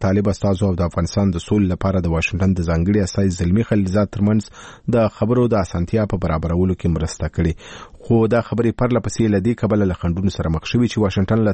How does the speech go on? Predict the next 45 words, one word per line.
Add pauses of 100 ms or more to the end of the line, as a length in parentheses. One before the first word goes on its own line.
طالبانو
د
ځینو
نورو
غوښتنو
ترڅنګ (460)
د (120)
تاوتریخوالي
کمول
غواړي
او
افغان
حکومت
بیا (120)
د (100)
هر
ډول
توافق (140)
مخکې (480)
پر
اوربند
ټینګار (100)
کوي. (560)
پرون
د
ورځې
په (100)
پیل
کې
د
پاکستان
د
بهرنیو
چارو
وزیر
محمود
قریشي
په
یو
ویډیوي
پیغام
کې
ویلي
وو، (480)
د